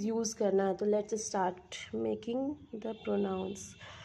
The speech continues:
सुबोध is my friend। Okay, first time हम वहाँ पे noun use करेंगे, means सुबोध का name लेंगे, ठीक है। उसके बाद सुबोध is my friend,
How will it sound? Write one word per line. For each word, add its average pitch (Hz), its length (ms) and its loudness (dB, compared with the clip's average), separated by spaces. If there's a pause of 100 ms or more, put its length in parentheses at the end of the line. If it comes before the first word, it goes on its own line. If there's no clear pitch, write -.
(240)
सुबोध 240 420 6
is 277 200 2
my 254 260 8
friend। 190 680 0
Okay, 254 260 2
first 220 360 6
time 254 180 8
हम 330 300 6 (320)
वहाँ 214 200 6
पे 254 140 10
noun 220 340 8
use 220 240 4
करेंगे, 233 340 8
means 320 260 10
सुबोध 220 320 6
का 247 120 10
name 262 300 8
लेंगे, 196 440 8 (380)
ठीक 269 120 0
है। 285 60 8
उसके 247 280 8
बाद 277 240 8 (520)
सुबोध 262 400 8
is 277 120 4
my 277 200 8
friend, 247 460 6